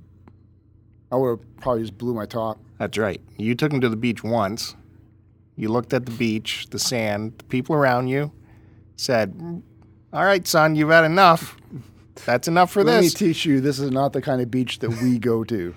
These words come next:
Speaker 1: <laughs>
Speaker 2: Was it, like, a superior beach where you got the cabanas and all that, the dressing tents
Speaker 1: No.
Speaker 2: and you got the waiter running out to ya?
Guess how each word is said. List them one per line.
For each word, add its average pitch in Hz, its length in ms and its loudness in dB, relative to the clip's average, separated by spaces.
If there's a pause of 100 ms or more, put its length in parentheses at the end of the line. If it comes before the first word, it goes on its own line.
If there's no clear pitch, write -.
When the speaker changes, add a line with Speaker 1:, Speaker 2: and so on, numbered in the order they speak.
Speaker 1:
<laughs> - 120 -20
Speaker 2:
Was 151 240 4
it, 143 100 6
like, 127 300 6
a 113 160 -6
superior 135 600 0
beach 120 380 -4
where 117 80 -4
you 104 80 -4
got 110 140 -4
the - 80 -20
cabanas 120 800 -6
and 95 120 -10
all 104 140 -6
that, 107 280 -6
the - 60 -14
dressing 123 880 -10
tents 131 440 -10
Speaker 1:
No. 202 140 -4
Speaker 2:
and 175 320 -12 (480)
you - 100 -10
got 107 120 -4
the 95 80 -6
waiter 127 340 0
running 127 320 -2
out 135 300 0
to 135 80 -6
ya? 139 280 0